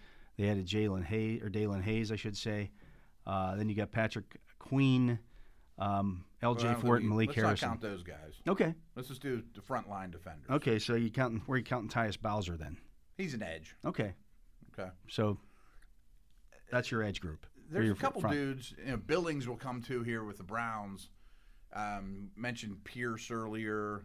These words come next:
Speaker 2: um, Washington for the, the Ravens. Some of these huge nose tackles that took a year off.
Speaker 1: It's gonna be tough.
Speaker 2: That's not an easy transition.
Speaker 1: Yeah.
Speaker 2: You know, I mean, they're not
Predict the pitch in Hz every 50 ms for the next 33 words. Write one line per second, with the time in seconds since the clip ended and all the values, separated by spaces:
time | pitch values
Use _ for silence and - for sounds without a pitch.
0 | 104 - - 92 90 90 90 90 87 87 90 85 73 69 71 90 104 110 120 117
1 | - 117 107 - - 113 107 104 101 - 107 101 98 95 95 92 92 92 90 87
2 | 87 - - - 95 90 101 107 110 113 104 107 104 104 104 101 101 - - -
3 | - - - - - - - - 330 320 214 165 - - - 160 185 175 143 113
4 | 107 113 117 117 123 120 117 - 123 107 104 104 - 95 90 90 85 - - 120
5 | 107 - 101 92 92 98 110 107 87 78 78 87 98 104 - - - - - -
6 | - - - 160 - - 127 120 104 - - - - - - - - - - 381
7 | 381 359 294 - 120 107 104 101 101 98 - - 104 95 90 85 98 101 98 -
8 | - 95 104 101 101 95 95 110 104 101 95 92 95 98 98 95 92 92 87 -
9 | - - 95 85 - - 107 151 95 190 - -